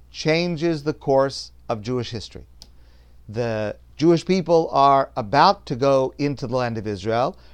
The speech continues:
Remember, the original plan is to leave Egypt and go to Israel. And that process should have taken about a year, roughly. And, uh, because they wanted to stop to receive the Torah at Sinai,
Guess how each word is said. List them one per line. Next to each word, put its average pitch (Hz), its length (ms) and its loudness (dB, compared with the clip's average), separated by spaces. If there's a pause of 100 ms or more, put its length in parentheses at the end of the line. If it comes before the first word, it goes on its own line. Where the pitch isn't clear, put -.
(140)
Remember, 156 400 4
the 123 160 2
original 175 400 0
plan 147 540 2 (300)
is 123 180 -4
to - 120 -8
leave 147 280 0
Egypt 135 440 -2 (180)
and 127 180 -6
go 131 240 2
to 170 180 -4
Israel. 151 520 2 (280)
And 127 200 -2
that 156 240 4
process 170 520 4
should 190 280 -2
have 180 100 -4
taken 156 480 2 (300)
about 202 640 6 (400)
a 165 80 4
year, 170 500 2 (220)
roughly. 120 400 2 (640)
And, 147 580 0 (320)
uh, 120 560 -2
because 160 540 8
they 139 80 2
wanted 131 320 -2
to 110 100 -4
stop - 420 0
to 120 140 -2
receive 110 420 -6
the 104 80 -8
Torah 101 200 -6
at 104 100 -12
Sinai, 202 460 6